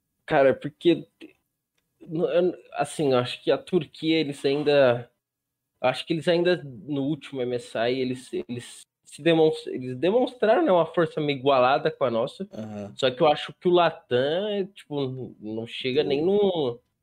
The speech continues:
Speaker 1: acho que o Latam seria o nosso, o nosso setenta a trinta.
Speaker 2: Entendi.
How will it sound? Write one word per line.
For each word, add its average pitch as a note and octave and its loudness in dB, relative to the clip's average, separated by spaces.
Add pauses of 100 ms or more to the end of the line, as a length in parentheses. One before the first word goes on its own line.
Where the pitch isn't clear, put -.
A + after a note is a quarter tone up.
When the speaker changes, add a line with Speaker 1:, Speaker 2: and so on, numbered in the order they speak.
(300)
Speaker 1:
acho C3 -2
que G#3+ 4
o G#3 8
Latam G3+ 4
seria A#3 0
o A#3 6
nosso, G3 2 (400)
o B2+ -8
nosso C#3+ -2
setenta E3 -2
a - -8
trinta. C#3 -8 (1700)
Speaker 2:
Entendi. G2 -12